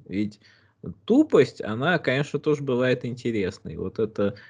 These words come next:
конечно, не очень интересная тупость, но, я думаю, будет и другая тупость, более интересная, как бы,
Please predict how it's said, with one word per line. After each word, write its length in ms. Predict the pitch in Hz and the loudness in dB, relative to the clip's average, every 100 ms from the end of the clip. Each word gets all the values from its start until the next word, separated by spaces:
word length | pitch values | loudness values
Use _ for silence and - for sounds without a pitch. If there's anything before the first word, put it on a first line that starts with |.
| - | 0
конечно, 300 | 123 123 143 | 2 4 4
не 40 | |
очень 320 | 220 302 202 | 6 4 2
интересная 600 | 165 160 151 139 139 120 | 2 6 8 6 4 -4
тупость, 400 | 110 123 104 107 | -2 -2 -2 0
но, 80 | 147 | 2
я 100 | 156 | 4
думаю, 320 | 156 156 147 | 4 4 2
будет 260 | 143 147 143 | 4 4 4
и 60 | |
другая 460 | 143 147 160 269 247 | 4 4 6 6 6
тупость, 420 | - 165 - 120 | 2 -2 -2 -4
более 540 | 135 160 135 113 92 92 | 2 4 6 4 0 -4
интересная, 760 | 104 107 101 90 - - - - | -6 -4 -4 -4 -8 -14 -16 -14
как 240 | - 80 | -14 -10
бы, 180 | 78 | -10